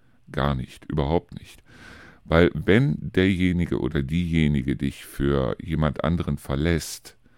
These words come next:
dann hat sie deinen Wert nicht erkannt. Und wenn sie deinen Wert nicht erkannt hat und dementsprechend glaubt, dass jemand anderes besser zu ihr oder zu ihm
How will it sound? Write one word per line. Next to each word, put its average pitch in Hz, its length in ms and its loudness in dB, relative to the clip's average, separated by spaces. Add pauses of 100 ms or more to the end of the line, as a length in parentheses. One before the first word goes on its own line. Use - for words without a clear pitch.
(640)
dann 69 240 -2
hat 85 160 -2
sie 85 280 -2
deinen 76 520 0
Wert 76 420 -4
nicht 69 300 -6
erkannt. 67 720 -6 (440)
Und 73 120 -4
wenn 80 120 4
sie 82 120 0
deinen 76 320 4
Wert 113 340 2
nicht - 260 -2
erkannt - 560 -4
hat - 280 -14 (520)
und 69 100 -4
dementsprechend 80 600 2
glaubt, 82 380 4
dass 80 140 -2
jemand 69 300 -2
anderes - 380 -2
besser 104 420 -2
zu - 340 -8
ihr 69 340 -2
oder 64 260 -6
zu - 260 -12
ihm 65 260 -2